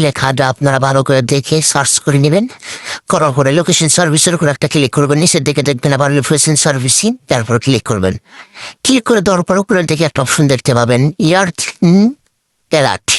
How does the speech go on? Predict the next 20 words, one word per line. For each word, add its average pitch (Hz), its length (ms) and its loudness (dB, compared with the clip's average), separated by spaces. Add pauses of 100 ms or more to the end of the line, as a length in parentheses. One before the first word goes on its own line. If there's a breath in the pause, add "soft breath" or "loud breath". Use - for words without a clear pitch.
(220)
এটার 151 200 0
উপর 135 180 0
ক্লিক 131 260 0
করবেন। 139 240 2 (120)
ক্লিক 143 240 0
করে 156 160 0
দেওয়ার 147 180 0
পর 143 160 0
এখানে 135 220 -2
আপনারা 156 340 -2
দেখতে 143 220 -4
পাবেন 127 200 2 (100)
যে 123 100 0 (800 loud breath)
এই 165 60 0 (160)
অপশনটা 196 500 0 (540)
বন্ধ, 254 280 4 (360)
এখানে 135 220 0 (120)
বন্ধ 254 180 4 (160)
থাকবে, 127 260 0 (120)
আপনাদের 127 320 0